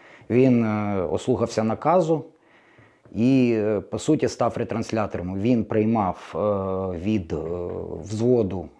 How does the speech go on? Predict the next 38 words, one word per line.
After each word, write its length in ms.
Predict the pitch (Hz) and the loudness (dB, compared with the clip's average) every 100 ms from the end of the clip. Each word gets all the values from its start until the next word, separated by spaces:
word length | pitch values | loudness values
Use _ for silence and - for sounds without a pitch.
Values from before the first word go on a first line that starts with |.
| - | -10
е, 40 | 101 92 - | -8 -6 -8
повідомлення 680 | - 120 131 175 156 123 110 | -2 0 4 4 4 2 0
і 40 | |
передавав 480 | 101 107 101 117 123 | -4 -4 0 2 2
їх 180 | 90 - | 0 -8
на 100 | 107 | -8
П 200 | - 104 | -6 -6
С, 200 | 98 - | -6 -4
на 120 | 113 | -2
К 120 | 107 | 0
С 140 | 107 - | -2 -4
П. 240 | 92 78 - - - | -6 -6 -8 -20 -2
І 80 | 120 | -2
так 320 | 123 131 - | 4 2 2
в, 260 | 107 98 101 | -4 -4 -4
е, 360 | 101 95 92 - | -4 -6 -6 -8
обратну 460 | - 101 104 101 98 | -4 0 0 -2 -6
сторону. 460 | - 82 85 82 82 | -6 -4 -4 -6 -10
Хоча 340 | 92 - 101 | -6 0 2
його 280 | 98 98 98 | 2 0 -2
розбирав 440 | 98 90 101 98 - | -4 -4 -4 -4 0
танчик, 540 | 156 165 - - - _ _ _ _ - _ _ _ | 2 2 -2 -8 -12 _ _ _ _ -20 _ _ _
і, 640 | 95 98 101 104 104 98 92 92 | -2 0 2 2 0 -2 -4 -2
ну, 180 | 120 - | -2 -2
це 140 | - 120 | 0 2
досить, 320 | 123 117 110 | 4 2 0
м, 1160 | 107 92 101 78 67 85 80 80 - 85 85 76 | -2 -2 -4 -4 -10 -12 -10 -12 -12 -12 -10 -2
довго 420 | 107 135 123 110 | 2 4 4 2
продовжилося, 840 | - 120 113 151 127 127 113 - 101 | 2 0 4 4 6 4 4 2 -2
і 160 | 104 | 0
він 140 | 110 110 | -2 -2
сказав: 380 | 104 95 87 - | -2 0 0 0
"Я 200 | 107 104 | 0 0
пацанів 420 | 92 101 95 - | -4 -4 -6 -6
не 80 | 90 | -8
брошу, 380 | 85 107 - 82 | -6 -8 -6 -8
я 240 | 80 90 | -6 -6
не 280 | 82 82 | -6 -8